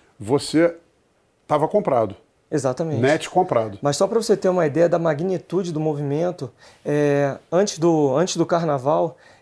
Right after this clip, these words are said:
Speaker 2: eu tinha, é, uma exposição aproximada equity hedge em torno de um e meio por cento vendida em S and P,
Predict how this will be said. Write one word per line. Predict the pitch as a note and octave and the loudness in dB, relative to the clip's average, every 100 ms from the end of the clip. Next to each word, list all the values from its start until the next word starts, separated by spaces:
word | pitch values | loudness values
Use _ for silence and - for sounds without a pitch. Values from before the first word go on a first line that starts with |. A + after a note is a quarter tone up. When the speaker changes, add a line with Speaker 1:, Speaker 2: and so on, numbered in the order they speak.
| C#3+ | -4
Speaker 2:
eu | C#3+ | -2
tinha, | - F3 F#3+ F3 D3 C#3 B2 | -2 0 0 0 0 -2 -6
é, | - C#3 C3+ | -6 -4 -4
uma | C3+ D3 | -4 -6
exposição | - D#3+ D3 C#3 E3 E3+ D#3 | -2 0 0 -2 0 0 0
aproximada | D3 E3 D#3+ D#3 C#3+ | -2 -4 0 0 2
equity | C3+ E3 - D3 | 2 0 -2 -2
hedge | D3 E3 C#3+ A#2 - _ _ | 2 2 2 -4 -18 _ _
em | C#3+ | -6
torno | D#3+ D#3+ | -2 -2
de | C#3+ D3+ | -2 0
um | G#3 | 2
e | |
meio | G3 F3+ F3+ | 4 4 2
por | D#3 | -2
cento | - D3+ D3 | -4 -4 -2
vendida | C#3+ E3 C3 E3 | -2 -2 -2 -2
em | D#3+ D3 | -2 0
S | C#3+ C#3+ | -2 -4
and | |
P, | C3 D3 F#3+ | -6 -4 -4